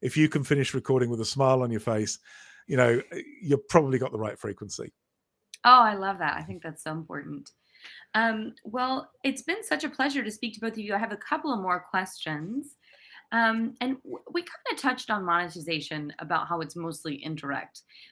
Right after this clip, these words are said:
Speaker 2: But do you ever have clients ask you about direct monetization through their podcast for B two B podcasts?
Speaker 1: We've never had that before.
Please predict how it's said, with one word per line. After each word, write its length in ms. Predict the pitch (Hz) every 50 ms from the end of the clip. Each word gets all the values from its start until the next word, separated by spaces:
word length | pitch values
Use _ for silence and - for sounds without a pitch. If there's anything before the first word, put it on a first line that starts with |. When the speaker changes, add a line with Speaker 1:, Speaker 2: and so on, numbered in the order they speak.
| _
Speaker 2:
But 100 | - 226
do 80 | - 269
you 80 | 277 311
ever 220 | - - 427 392
have 340 | 269 - 233 226 233 226 214
clients 640 | - 226 220 196 196 190 190 185 185 185 - - - - -
ask 360 | 185 180 180 165 - - -
you 160 | 175 175 175
about 380 | 170 165 160 156 151 151 151 - - _ _ _
direct 400 | - 170 165 160 156 165 - -
monetization 920 | 180 170 170 165 160 165 - - 160 156 147 139 - - 151 151 151 151 147 _ _
through 160 | - 170 170
their 120 | 156 151 143 - -
podcast 540 | 160 160 156 - - 156 160 160 165 - - - -
for 100 | 160 151
B 160 | 139 151 147
two 80 | 139 - -
B 200 | 135 135 143 139 -
podcasts? 640 | 226 240 233 - 262 262 285 294 - - _ - - _ _ _ _ _ _ _ _ _ - - -
Speaker 1:
We've 280 | 113 120 117 98 - -
never 540 | 117 113 113 120 127 135 135 139 127 135
had 160 | 123 120 127 -
that 160 | 117 107 -
before. 420 | - - - 104 95 92 90 87